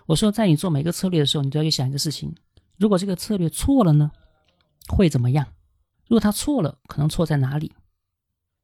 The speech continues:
对于很多满仓满容的人来说，他的策略是不容错误的，他的策略是不容有极端行情出现的。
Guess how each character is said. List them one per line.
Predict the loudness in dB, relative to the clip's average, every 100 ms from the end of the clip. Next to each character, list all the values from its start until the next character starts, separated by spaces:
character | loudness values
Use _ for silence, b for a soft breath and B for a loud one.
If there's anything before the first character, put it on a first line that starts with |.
| _ _ 0
对 | 2
于 | 4
很 | 4 4
多 | 4
满 | 2 0
仓 | -2 0
满 | 0 0
容 | 0
的 | -2
人 | 0
来 | -2
说， | -2 -4 -6 -10 _ _ _ _ _ _ -6
他 | 2 4
的 | 4 2 -4 _ _ _ _
策 | -4 0
略 | 2
是 | 0
不 | 0 2
容 | 4 2
错 | 0 2 2
误 | 0
的， | -10 _ _ _ _ _ _ _ _ _ _ _ _ _ _ -6
他 | 0 2
的 | 4 0 -4 _ _ _ _ _ -6
策 | 2 4
略 | 4
是 | 0
不 | 0 2
容 | 4 4 2
有 | 0
极 | 0 0
端 | 0 2
行 | 2
情 | 0
出 | -2
现 | -2 -4
的。 | -6